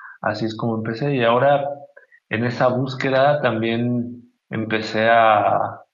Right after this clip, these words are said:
a explorar situaciones personales, sobre todo con el tema de la masculinidad, ¿no? Que es lo que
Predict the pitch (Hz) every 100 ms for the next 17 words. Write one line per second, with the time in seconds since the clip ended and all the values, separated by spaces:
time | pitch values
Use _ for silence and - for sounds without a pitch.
0 | _ _ _ 113 107 - 110 110 110 110
1 | 110 - _ _ _ _ _ - 120 110
2 | 113 113 113 - - 104 104 123 123 120
3 | - 123 135 139 127 - - _ _ _
4 | 113 107 104 104 104 104 104 - 113 113
5 | 117 107 104 101 - 101 98 98 104 101
6 | 104 107 113 113 110 - 110 104 104